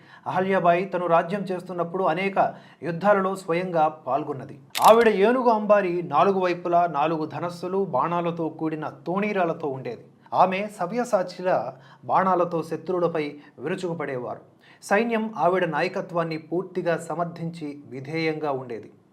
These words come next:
ప్రశాంతంగా సాగుతున్న అహల్యాబాయి జీవితంలో వరుసగా జరిగిన మరణాలు, తదనంతర పరిణామాలు ఆవిడ గొప్పతనాన్ని, త్యాగాన్ని, బాధ్యతాయుత ప్రవర్తనకు అద్దం పడతాయి.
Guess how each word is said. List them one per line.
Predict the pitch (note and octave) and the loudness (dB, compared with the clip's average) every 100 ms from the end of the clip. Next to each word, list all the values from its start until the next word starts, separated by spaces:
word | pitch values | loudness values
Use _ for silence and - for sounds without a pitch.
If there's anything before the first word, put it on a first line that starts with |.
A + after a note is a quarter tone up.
| _ - | _ -4
ప్రశాంతంగా | F3 G3+ G3 F#3+ F3 E3+ | 0 2 2 0 0 0
సాగుతున్న | E3+ D#3 D#3 D#3+ D3+ - - - - | 0 -2 -2 -4 -4 -6 -12 -18 -8
అహల్యాబాయి | B2 E3+ F3 E3+ D#3+ D#3 | 0 2 2 2 2 2
జీవితంలో | C#3 D#3+ D#3+ D#3 D3+ - - - - | -4 -6 -6 -4 -4 -4 -12 -20 -6
వరుసగా | D3+ F3 - F#3+ F#3+ | -4 -2 0 2 2
జరిగిన | E3+ E3+ E3 D#3+ A2 - _ A#2 | 2 0 0 -4 -6 -14 _ -2
మరణాలు, | C#3+ F3 E3+ D#3+ E3+ - - G3 | 0 4 4 2 -4 -12 -2 2
తదనంతర | G#3 G#3+ G3 F3+ | 4 2 2 2
పరిణామాలు | E3 E3 F3 F3+ E3 D3+ D3 - - - | 2 2 0 0 0 -2 -4 -8 -18 -4
ఆవిడ | B2 E3 D#3+ | 2 4 4
గొప్పతనాన్ని, | D3+ D3+ F#3 E3+ D#3+ D#3 D3 C#3+ C#3 | 0 -2 -2 -2 -2 -4 -10 -12 -4
త్యాగాన్ని, | D#3 D#3+ D3+ C#3+ C#3+ C#3 - - | -2 0 -2 -4 -10 -14 -18 2
బాధ్యతాయుత | E3 F3+ A3 G#3+ F#3 | 4 4 2 2 0
ప్రవర్తనకు | F#3 F3 E3 F3 F3 E3+ E3 C3+ C3 - - | -2 -2 0 0 -2 -4 -4 -10 -12 -18 -10
అద్దం | C3+ D3 D3 | -4 -4 -4
పడతాయి. | B2+ B2+ A#2 | -6 -10 -16